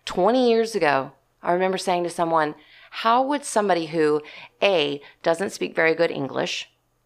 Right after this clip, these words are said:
or B, doesn't have a college education, or C, doesn't have a communications degree,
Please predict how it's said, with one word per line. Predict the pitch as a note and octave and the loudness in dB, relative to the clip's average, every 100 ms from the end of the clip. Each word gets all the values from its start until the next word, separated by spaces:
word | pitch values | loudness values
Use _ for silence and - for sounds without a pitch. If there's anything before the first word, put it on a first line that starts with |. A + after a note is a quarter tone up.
| _ | _
or | E3+ D#3 | 2 2
B, | E3+ A3 G#3 D3+ C#3+ E3+ _ _ _ _ | 0 -4 -2 -2 -4 -6 _ _ _ _
doesn't | G3 G3 | 0 2
have | F#3+ F3 | -2 -2
a | |
college | - D#3 D3+ | 2 0 2
education, | C#3+ C#3+ B2+ A#2+ C3 D#3+ F#3 _ _ _ _ - _ | -2 -2 -4 -4 -6 -6 -10 _ _ _ _ -20 _
or | E3 D#3 | 2 2
C, | D3+ - A3 F3+ C#3+ D3 - | 0 -4 -2 -2 -2 -6 0
doesn't | F3 F3 F#3 | 0 2 -4
have | D3+ | -4
a | |
communications | - E3 C#3 C3+ A#2+ C3+ B2+ | -4 -2 -2 -2 -4 -6 -6
degree, | - B2 A2 D3 E3+ | -10 -6 -6 -6 -10